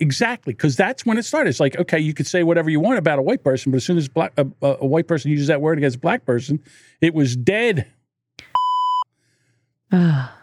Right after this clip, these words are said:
Speaker 1: Okay.
Speaker 2: I'm sorry. It, it's such a terrible word, and I'm just, I'm gonna leave it at that.
Speaker 1: All right. I, I, I agree with you. I wasn't si-,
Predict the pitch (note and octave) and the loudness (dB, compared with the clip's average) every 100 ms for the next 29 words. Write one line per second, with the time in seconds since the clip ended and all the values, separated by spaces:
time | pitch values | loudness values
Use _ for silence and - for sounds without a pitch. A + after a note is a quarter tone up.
0 | _ _ _ _ _ _ _ _ _ _ | _ _ _ _ _ _ _ _ _ _
1 | _ _ _ _ - D3 - - - E3 | _ _ _ _ -2 0 -2 -4 0 2
2 | D#3+ D3+ C3 - E3 - F3+ - F3+ - | 2 0 -2 -2 -2 0 -2 0 -2 -2
3 | D3+ C#3+ C3 C#3 - B2 - - D#3 C#3+ | -2 -2 -2 -8 -12 -16 -18 -8 -4 -2
4 | D3 D3 - D3+ D3 C#3+ C#3 C3+ C#3 G#2+ | -4 -8 -8 -4 -2 -2 -4 -6 -10 -12
5 | G2 _ _ _ F3 D3 - - G3+ _ | -14 _ _ _ 0 0 -4 -14 -14 _
6 | C4+ D4+ D4 D#4+ B3 E4 F4+ - - G2 | -4 0 0 0 2 2 2 0 -4 -8
7 | - _ _ _ _ - E4 G4+ F4 A#3 | -10 _ _ _ _ -2 -2 0 0 2
8 | A3+ - C#4+ | 0 -2 -6